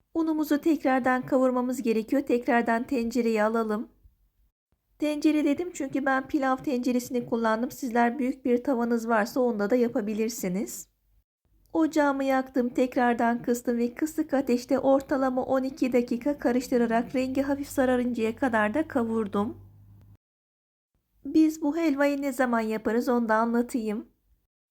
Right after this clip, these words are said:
Bu helvayı genelde cenazemiz olduğunda yaparız, üç aylar girdiğinde yaparız, kandillerde yaparız.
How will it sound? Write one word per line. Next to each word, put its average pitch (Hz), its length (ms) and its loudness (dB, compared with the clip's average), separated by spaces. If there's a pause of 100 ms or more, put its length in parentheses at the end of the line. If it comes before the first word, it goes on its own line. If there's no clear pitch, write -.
(220)
Bu 302 180 2
helvayı 277 440 4
genelde 262 500 2
cenazemiz 247 720 2
olduğunda 240 460 4
yaparız, 214 540 0
üç 233 200 -4
aylar 233 340 2
girdiğinde 226 560 0
yaparız, 226 500 2
kandillerde 220 800 0
yaparız. 220 760 2